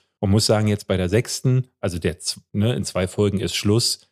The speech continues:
merkst du ganz krass, die hatten ja gar nichts zu erzählen in der ersten Folge, ne? Also wenn die wenigstens für Worldbuilding oder so benutzt hätten, aber die haben halt vier Ecken des Landes, in dem sie so ein bisschen eine Kamera gestellt haben und dann haben sie da relativ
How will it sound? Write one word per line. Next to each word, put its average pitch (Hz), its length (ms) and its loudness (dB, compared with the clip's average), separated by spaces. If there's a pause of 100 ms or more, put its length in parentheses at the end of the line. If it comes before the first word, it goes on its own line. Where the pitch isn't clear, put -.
(140)
merkst 90 360 0
du - 20 -2
ganz 95 300 0
krass, - 340 -6
die 85 140 -2
hatten 90 200 -2
ja 87 120 0
gar 90 280 -2
nichts - 420 -2
zu - 60 -4
erzählen 85 520 -2
in 87 120 -6
der 85 140 -2
ersten 85 320 -6
Folge, 80 400 -4
ne? 95 140 2
Also 92 180 0
wenn 98 140 4
die 107 100 2
wenigstens 98 340 0
für 90 300 -2
Worldbuilding 101 640 4
oder 85 180 -2
so 87 180 -2
benutzt 90 480 -2
hätten, 90 300 0
aber 90 220 -2
die 87 120 -2
haben 98 200 0
halt 95 180 0
vier - 340 -2
Ecken 123 300 0
des 110 180 -2
Landes, 107 380 2
in 104 160 -2
dem 98 140 2
sie 104 100 0
so 101 100 2
ein 104 60 4
bisschen 101 320 2
eine 98 100 4
Kamera 113 440 0
gestellt 107 440 0
haben 110 520 0
und 92 500 -2
dann 92 140 0
haben 101 100 2
sie 101 80 0
da 95 140 0
relativ 101 640 0